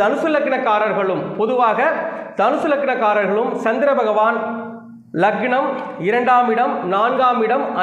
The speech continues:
ஐந்தாம் இடம், அதே போல ஒன்பதாம் இடம், பத்தாம் இடம், பதினொன்றாம் இடம், இது போன்ற இடங்களில் இருக்கின்ற பொழுது தனுசு லக்னத்திற்கு, இந்த லக்னத்திற்கு இரண்டாம் இடம், நான்காம் இடம்,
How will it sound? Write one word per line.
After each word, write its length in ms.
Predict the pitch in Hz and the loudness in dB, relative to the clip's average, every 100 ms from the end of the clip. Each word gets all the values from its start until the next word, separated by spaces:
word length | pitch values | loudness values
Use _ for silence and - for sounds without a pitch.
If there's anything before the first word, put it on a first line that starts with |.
| 226 | 0
ஐந்தாம் 380 | 247 254 233 208 | 2 2 2 0
இடம், 180 | 240 - - - - 185 | 0 -2 -6 -10 -4 0
அதே 160 | 254 269 | 2 2
போல 160 | 233 240 226 165 - - - - - 196 | 2 2 2 2 -2 -6 -10 -12 -4 -2
ஒன்பதாம் 440 | 262 269 262 247 | 2 4 4 4
இடம், 180 | 220 269 233 - | 2 0 0 0
பத்தாம் 400 | - - 277 247 | 0 2 2 2
இடம், 200 | 226 294 - | 0 0 0
பதினொன்றாம் 460 | 226 254 247 220 190 | 0 2 2 0 0
இடம், 160 | 147 - - - | -2 -4 -8 -8
இது 200 | 202 277 339 | -4 -2 0
போன்ற 320 | 302 294 294 294 240 | 0 0 2 0 2
இடங்களில் 420 | 254 247 254 226 | 2 2 0 0
இருக்கின்ற 320 | 220 220 202 185 | 0 -2 -2 0
பொழுது 180 | 175 175 175 | -2 0 0
தனுசு 260 | 233 254 240 | 0 0 0
லக்னத்திற்கு, 600 | 220 208 202 190 175 294 320 - - - 214 | 0 -2 -2 -2 0 -2 -2 -6 -8 -4 -2
இந்த 160 | 262 240 | 2 2
லக்னத்திற்கு 680 | 214 214 254 233 220 226 277 185 | 2 0 0 0 -2 -2 -4 -2
இரண்டாம் 400 | 214 226 226 220 190 | -2 2 2 2 0
இடம், 200 | 262 285 - - - - - - 160 | 0 -2 -6 -10 -14 -16 -20 -6 0
நான்காம் 500 | 196 247 247 240 233 | 2 2 4 4 2
இடம், 200 | 208 269 | 2 0